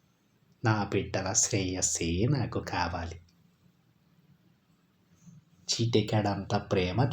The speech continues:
చూపిస్తే చాలమ్మా. నేను మీకు బానిసనైపోతాను.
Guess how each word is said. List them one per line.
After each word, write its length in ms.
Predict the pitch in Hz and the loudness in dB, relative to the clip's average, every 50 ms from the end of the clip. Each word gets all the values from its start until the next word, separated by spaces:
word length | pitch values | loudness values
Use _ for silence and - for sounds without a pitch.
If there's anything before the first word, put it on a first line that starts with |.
| - | 4
చూపిస్తే 500 | 127 113 - 110 98 - - 98 98 98 - 98 | 4 4 4 2 0 2 2 2 2 2 2 2
చాలమ్మా. 460 | 92 90 92 92 95 92 92 92 87 - - - - _ _ _ _ _ _ _ _ _ _ _ _ _ _ _ _ _ _ _ _ - - _ _ _ _ _ _ _ - | 2 2 2 0 -2 -4 -4 -4 -6 -8 -14 -20 -20 _ _ _ _ _ _ _ _ _ _ _ _ _ _ _ _ _ _ _ _ -20 -20 _ _ _ _ _ _ _ 2
నేను 320 | 117 113 113 113 107 107 104 | 6 8 8 8 6 4 2
మీకు 340 | 101 98 98 98 - - 85 | 0 -2 -4 -4 -4 -6 -6
బానిసనైపోతాను. 1400 | 82 - - - 87 90 90 90 90 92 - - 147 131 143 127 95 - - - 90 87 85 90 90 92 90 | -6 -6 -6 -4 -2 -2 -2 -2 -2 -2 -2 0 0 0 0 0 -2 -2 -4 -6 -6 -6 -6 -6 -6 -6 -8